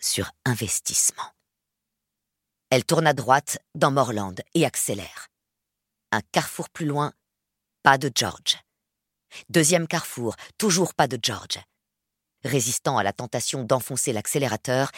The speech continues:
elle maintient Bess à une vitesse constante. Au panneau de stop suivant, elle regarde à droite et elle aperçoit l'Impala. Elle est garée en face d'un terrain de jeu,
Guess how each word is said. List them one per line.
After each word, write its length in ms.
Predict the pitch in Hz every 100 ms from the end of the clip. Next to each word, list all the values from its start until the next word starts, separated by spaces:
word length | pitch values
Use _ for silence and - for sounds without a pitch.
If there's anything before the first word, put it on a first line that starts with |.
| - -
elle 160 | - 175
maintient 400 | 170 175 - 147
Bess 320 | 143 143 - -
à 80 | 143
une 100 | 127
vitesse 340 | 123 117 -
constante. 600 | - 110 - - - - _ _ _ _ _ _ _ _ -
Au 120 | 113
panneau 380 | - 143 143 127
de 100 | 120
stop 300 | - - -
suivant, 400 | - 120 123 - _ _ - -
elle 160 | 110 110
regarde 320 | 123 120 110
à 60 |
droite 420 | 117 123 156 - - _ _ _ _ _ -
et 80 | 160
elle 120 | 156
aperçoit 500 | - 139 - - 117
l'Impala. 540 | 95 107 95 - - - - _ _ _ _ _ _ _ _ _ _ _ _ -
Elle 160 | 131
est 80 | 135
garée 340 | 175 160 185
en 60 | 180
face 260 | - 156 -
d'un 120 | 135
terrain 300 | - 131 123
de 60 |
jeu, 240 | 110 143